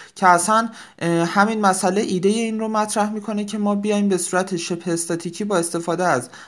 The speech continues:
حلگر آباکوس اکسپلیسیت یه سری مسائل شبه استاتیکی رو حل بکنیم و در واقع ما اتفاقاً ویدئوی مربوط به این تکنیک رو هم توی سایت قرار دادیم.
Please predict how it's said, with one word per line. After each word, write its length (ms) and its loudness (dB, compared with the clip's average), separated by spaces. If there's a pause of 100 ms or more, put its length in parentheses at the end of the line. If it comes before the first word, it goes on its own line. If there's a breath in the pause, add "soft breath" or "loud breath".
حلگر 440 2
آباکوس 400 0
اکسپلیسیت 460 -4
یه 120 0
سری 200 -4
مسائل 440 -2
شبه 300 -4
استاتیکی 480 -6
رو 80 0
حل 280 2
بکنیم 520 -4 (360 loud breath)
و 300 8
در 180 6
واقع 280 0
ما 200 0
اتفاقاً 640 -2 (380 loud breath)
ویدئوی 680 4
مربوط 540 2
به 240 0 (1300)
این 180 0
تکنیک 420 -2
رو 120 -2
هم 260 0
توی 220 0
سایت 420 2
قرار 300 6
دادیم. 280 -8